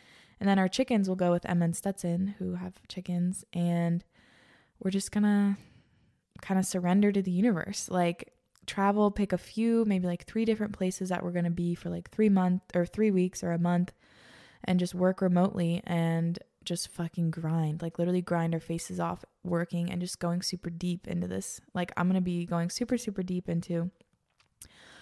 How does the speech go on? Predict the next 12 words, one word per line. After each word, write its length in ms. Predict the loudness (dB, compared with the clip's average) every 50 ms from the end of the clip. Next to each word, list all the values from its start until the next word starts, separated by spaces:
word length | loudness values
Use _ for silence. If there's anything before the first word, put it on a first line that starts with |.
| -20 -20 -20 _ _ _ _ -6
like, 220 | -6 -6 -6 -4
my 120 | -6 -8 -6
course 580 | 0 6 8 8 10 10 8 6 4 2 0
and 260 | 0 2 2 2 2 2
any 220 | 2 2 4 4
other 200 | 4 2 2 2
offerings 380 | 0 -2 -2 -2 -2 -2 0 0
I 60 | 0
wanna 180 | 0 0 0
do, 220 | 0 0 -2 -2 -4
coaching, 800 | -4 0 2 2 2 2 2 4 4 6 6 6 6 6 4 2 0 -2
and, 480 | -2 0 2 2 2 2 2 0 -2